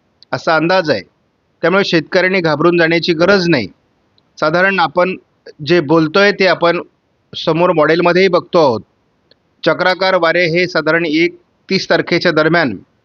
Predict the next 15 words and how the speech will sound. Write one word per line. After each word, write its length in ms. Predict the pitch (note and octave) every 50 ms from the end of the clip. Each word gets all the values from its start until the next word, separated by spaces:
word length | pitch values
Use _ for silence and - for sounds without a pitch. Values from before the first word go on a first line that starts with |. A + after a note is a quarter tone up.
| _ _ _ _ _ _ _ _ -
बंगालच्या 460 | D#3 D#3 D#3+ E3 F3 F#3 F#3+ E3 G3+ F#3+
उपसागरात 520 | E3+ - F3 D#3+ - E3+ D3+ E3 E3+ E3+ E3 -
फिरू 220 | - F3 E3 E3+ E3+
लागले 260 | D#3 D3 C3+ C3+ C3+
आहेत 240 | B2 G#2+ G2 A2 G#2 _ _ _ _ _ _ _ _ _ _ _ _ _ _ _ _ -
आणि 160 | - D3+ E3+ F3
त्यामुळे 520 | F3 F#3 F#3+ G3 G3 G3+ G3 G3+ G3+ G#3 - -
या 260 | E3 E3 F3 F3+ F#3
वाऱ्यांमधून 720 | F3+ E3+ E3+ F3 E3+ F3 F3 F3 E3+ E3 D#3+ E3+ F#3 F#3
एखादा 320 | F3 E3 - E3+ E3+ F3 E3+
कमी 240 | - E3 D3+ D#3
दाब 160 | D#3 E3 E3 D#3+ _ -
तयार 200 | D3+ D#3 F3 G3
होईल 300 | F#3 F3 E3 D3 B2+ G#2+ F#2+ - _ _ _ _ _ _ _ _ _ _ _ _ _ _ -
आणि 200 | C#3 E3 F3+